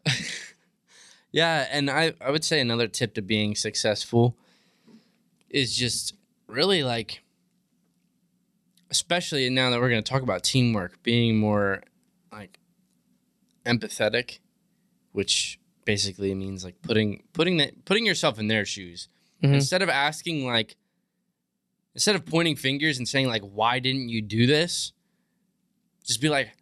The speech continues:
Speaker 1: "How can I help you do this? Like, what's, what's going on? Is there anything else I can help you with to, to make sure that this is operating better?" Like, sometimes, like, even with you and just being a team player with Caden, with Roy, with Bo,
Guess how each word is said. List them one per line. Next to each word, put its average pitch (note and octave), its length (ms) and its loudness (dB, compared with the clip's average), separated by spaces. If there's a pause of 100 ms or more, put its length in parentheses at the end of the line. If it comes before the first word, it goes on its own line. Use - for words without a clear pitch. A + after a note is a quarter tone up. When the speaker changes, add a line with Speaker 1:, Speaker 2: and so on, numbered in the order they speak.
(160)
Speaker 1:
"How D#3 220 0
can D#3+ 160 -4
I A#2 80 2
help A#2+ 360 -4
you G2 120 -2
do F2+ 160 -10
this? - 240 -8
Like, A2+ 140 -6
what's, C3+ 340 0
what's B2+ 160 0
going A#2 260 2
on? F#2 160 -2
Is F#2 140 -4
there A#2 100 2
anything A#2 240 0
else A2+ 220 2
I F2+ 40 0
can F2 220 -14
help A2 220 0
you A2+ 120 2
with A2+ 220 4
to, - 180 -2 (120)
to G2+ 100 -8 (100)
make G#2 220 -6
sure A2 180 -2
that G2 180 0
this G#2+ 180 -4
is F2+ 260 -12 (760)
operating A#2 540 2
better?" B2 360 2 (520)
Like, C3 140 -2
sometimes, F3 540 0 (600)
like, E3+ 140 -2
even A3 200 0
with F#3+ 120 2
you D#3+ 460 0
and C3 160 2
just B2 120 -2
being C#3 200 0
a - 20 -2
team B2+ 220 -2
player A#2+ 320 2
with G#2+ 160 -4
Caden, C3 420 0
with G#2 140 -6 (160)
Roy, A#2+ 240 4
with F#2+ 200 -2
Bo, G#2 340 2